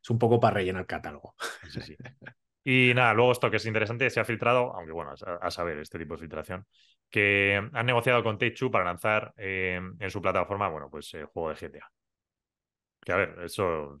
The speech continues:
Speaker 2: sí que les podía dar más tracción.
Speaker 1: Sí, sí, sí, sí, hombre, si, si eso sale de verdad, pues es un, yo creo que recalcaría un poco más el compromiso que tienen ahí. Hasta ahora un segmento que realmente, pues,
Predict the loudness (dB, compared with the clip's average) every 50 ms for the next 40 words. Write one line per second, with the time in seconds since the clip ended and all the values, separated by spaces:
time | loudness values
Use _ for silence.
0 | -20 _ _ -16 -12 -10 -10 -10 -8 -8 -8 -8 -8 -10 -8 -6 -4 -4 -4 -4
1 | -4 -6 -6 -8 -10 -10 -10 -14 -12 -10 -12 -14 -14 _ _ _ -4 -2 4 6
2 | 8 8 8 8 8 6 6 4 4 4 0 0 0 -2 -2 -2 0 2 2 0
3 | 0 -2 -6 -6 -6 -6 -6 -4 0 2 2 2 2 2 2 2 4 4 4 4
4 | 4 2 0 0 -2 -2 -2 -4 -6 -6 -6 -6 -6 -6 -8 -10 -14 _ _ _
5 | _ _ _ -8 -6 -2 2 4 4 4 4 4 2 2 -2 -2 -2 -2 -2 -2
6 | -2 -2 -2 -2 -2 -2 -2 -2 -2 -2 -4 -4 -4 -4 -6 -6 -6 -8 -8 -4
7 | -4 -4 -4 -2 -4 -6 -6 -6 -8 -8 -8 -10 -10 -14 -20 -20 -20 -20 -20 -16
8 | -16 -14 -6 -4 -2 -2 0 -2 -2 -2 0 0 0 0 0 -2 -2 0 0 0
9 | 0 0 -2 -2 -2 -2 -4 -4 -4 -4 -4 -6 -6 -6 -6 -8 -8 -8 -8 -8
10 | -8 -8 -10 -12 -14 _